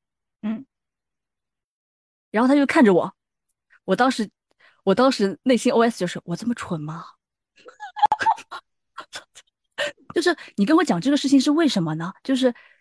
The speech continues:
Speaker 2: 一方面讲跟领导说，其实好像是我去叫你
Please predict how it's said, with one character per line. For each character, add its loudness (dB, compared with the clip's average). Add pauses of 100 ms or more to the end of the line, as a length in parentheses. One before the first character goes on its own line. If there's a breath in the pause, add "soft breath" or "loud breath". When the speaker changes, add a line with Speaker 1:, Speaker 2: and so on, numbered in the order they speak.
(200 soft breath)
Speaker 2:
一 2
方 4
面 8
讲 -2 (140)
跟 2
领 2
导 2
说， -2 (160)
其 -4
实 0
好 -2
像 2
是 0
我 -2 (160)
去 -2
叫 2
你 -2